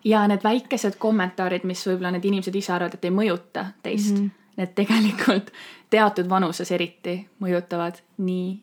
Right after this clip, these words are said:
Speaker 1: nii palju.
Speaker 2: Mhm. Ja selle üldine mõju nagu ka minu teismeea käitumisele.
Speaker 1: Mhm.
Speaker 2: Ma ei tea, kas, kas me laskume kohe sinna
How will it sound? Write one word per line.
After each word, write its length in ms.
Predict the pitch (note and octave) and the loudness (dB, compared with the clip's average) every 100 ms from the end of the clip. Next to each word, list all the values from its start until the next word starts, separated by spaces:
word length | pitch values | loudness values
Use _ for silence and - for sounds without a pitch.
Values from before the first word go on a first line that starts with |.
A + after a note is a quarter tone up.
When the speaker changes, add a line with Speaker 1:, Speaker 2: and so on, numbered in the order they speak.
| - | -6
Speaker 1:
nii 340 | E3+ E3 F3 - | -4 -4 -6 -8
palju. 320 | D3+ D#3+ F3+ - - | -8 -6 -10 -12 -2
Speaker 2:
Mhm. 360 | G#3 G3+ G3+ G3+ - _ _ _ _ _ _ _ _ _ _ - | 2 2 2 0 -4 _ _ _ _ _ _ _ _ _ _ -4
Ja 280 | G#3 G3+ G3 | 0 2 2
selle 400 | F#3+ A3 G#3 G3 | 2 2 2 2
üldine 480 | A3 G#3 F#3 F#3 F#3 | 2 0 0 0 2
mõju 380 | F#3+ G3 F#3+ F#3 | 2 2 0 0
nagu 480 | F#3 F#3 F3+ - F#3 F#3 F#3 F#3 _ - - _ _ _ _ _ _ _ - | -2 -4 -6 -8 -4 -2 -4 -6 _ -20 -20 _ _ _ _ _ _ _ -4
ka 100 | G3+ | 0
minu 440 | G3 G3 F#3+ F#3+ | 2 4 2 2
teismeea 640 | F#3 G#3+ A#3+ A#3 B3+ B3+ C4 | 2 2 2 0 0 0 0
käitumisele. 840 | C4 C4+ C4+ - C#4 C#4 D4 D4 D#4 - | 0 -2 -2 -4 -4 -2 -2 0 -2 -4
Speaker 1:
Mhm. 220 | G3+ G3 G3 - _ _ _ _ - | -2 -2 -4 -8 _ _ _ _ -8
Speaker 2:
Ma 80 | A3 | -2
ei 60 | G#3+ | 0
tea, 60 | G#3 | 0
kas, 120 | G3+ - | -2 -6
kas 140 | G#3+ G#3+ | -4 0
me 80 | |
laskume 400 | G3+ A3+ - G3 F#3+ | 2 0 0 0 2
kohe 200 | G#3+ F#3+ | 4 4
sinna 360 | G3 G3+ F#3+ | 4 4 4